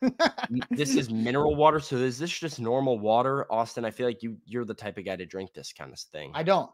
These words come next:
Speaker 1: I don't think I've ever drinking this water before. I, I am, I'm cool with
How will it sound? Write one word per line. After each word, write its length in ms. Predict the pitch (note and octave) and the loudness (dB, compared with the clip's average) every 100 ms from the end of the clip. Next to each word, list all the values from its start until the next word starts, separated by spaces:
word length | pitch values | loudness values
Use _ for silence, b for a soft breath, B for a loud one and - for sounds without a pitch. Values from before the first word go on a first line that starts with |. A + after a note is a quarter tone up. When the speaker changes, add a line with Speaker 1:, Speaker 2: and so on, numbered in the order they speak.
| - | -10
Speaker 1:
I 120 | C#3 | -6
don't 160 | D#3 | -6
think 140 | D#3 D#3+ | -4 -6
I've 120 | C#3+ | -4
ever 260 | C#3 D3 D3+ | -4 -6 -6
drinking 420 | D3 D3 B2 A2 | -6 -8 -10 -12
this 200 | G#2+ - | -16 -18
water 260 | G2+ G2+ | -16 -14
before. 400 | F2+ F#2 G2+ F2+ _ _ _ _ - | -16 -18 -16 -18 _ _ _ _ -14
I, 60 | |
I 140 | A#2+ B2+ B2+ | -10 -8 -8
am, 160 | C3 | -10
I'm 160 | B2 C#3+ | -8 -4
cool 220 | D#3 C#3+ | -2 0
with 160 | C#3 | 0